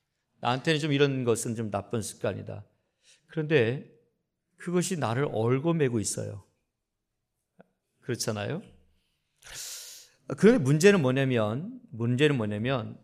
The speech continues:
어딘가에 한번 매이면 그것으로부터 벗어나는 것이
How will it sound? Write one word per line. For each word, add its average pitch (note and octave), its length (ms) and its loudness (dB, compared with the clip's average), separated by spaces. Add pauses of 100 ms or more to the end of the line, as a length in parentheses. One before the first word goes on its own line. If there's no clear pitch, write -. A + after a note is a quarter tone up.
(300)
어딘가에 F#3+ 720 4
한번 G#3+ 500 2
매이면 A#2 760 0 (640)
그것으로부터 F#3+ 1000 2
벗어나는 A#2+ 600 -2
것이 B2+ 480 -6